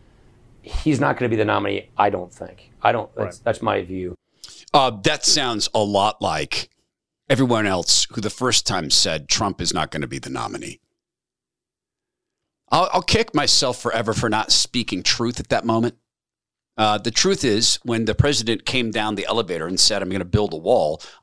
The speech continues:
Speaker 2: I knew he was gonna be the nominee, but being new to talk radio, well, not new, 'cause I was just getting back into it. But just getting back into talk radio and working around some people who were very established, um,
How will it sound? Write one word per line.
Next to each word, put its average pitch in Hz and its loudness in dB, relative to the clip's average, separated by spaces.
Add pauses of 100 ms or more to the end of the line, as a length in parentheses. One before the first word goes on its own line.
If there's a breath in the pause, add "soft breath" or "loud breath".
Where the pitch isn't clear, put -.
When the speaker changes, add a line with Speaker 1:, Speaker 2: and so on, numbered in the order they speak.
Speaker 2:
I 151 4
knew 127 4
he 85 -8
was 73 -4
gonna 92 -4
be 85 -4
the 78 -6
nominee, 78 -4
but 87 -4
being 107 2
new 117 4
to 104 -2
talk 101 0
radio, 117 0
well, 101 0
not 87 -8
new, 78 -10
'cause - -4
I 80 -4
was 76 -10
just - 2
getting 78 -6
back 65 -10
into 71 -10
it. - -20 (1600)
But 160 6
just - 2
getting 190 2
back 165 -4
into 196 2
talk 127 0
radio 101 2 (220)
and 113 2
working 131 2
around 120 2
some 113 2
people 110 0
who 117 0
were 110 4
very 107 2
established, 101 0 (720)
um, 101 2